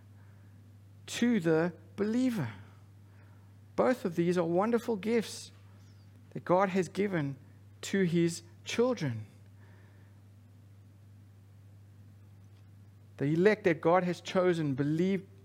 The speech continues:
in Jesus as the Lord and Savior because God has granted them faith to do that. And his people refer to those whom the Father has given to the Son,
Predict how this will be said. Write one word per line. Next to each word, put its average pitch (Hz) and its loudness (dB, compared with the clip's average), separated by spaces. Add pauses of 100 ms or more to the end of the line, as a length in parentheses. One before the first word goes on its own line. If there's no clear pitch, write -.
(640)
in 143 -4
Jesus 185 2
as 151 2
the 139 0
Lord 165 2
and 139 -6
Savior 175 0 (560)
because 139 -6
God 143 0
has 139 0
granted 151 -2
them 127 -2
faith 139 -6 (340)
to - -14
do 127 -2
that. 113 -8 (1160)
And 135 -4
his 208 4
people 170 2
refer 165 2 (800)
to - -10
those 165 2
whom 165 0
the 143 -4
Father 170 -2 (240)
has 135 -4 (260)
given 139 0 (240)
to - -8
the 117 -6
Son, 101 -8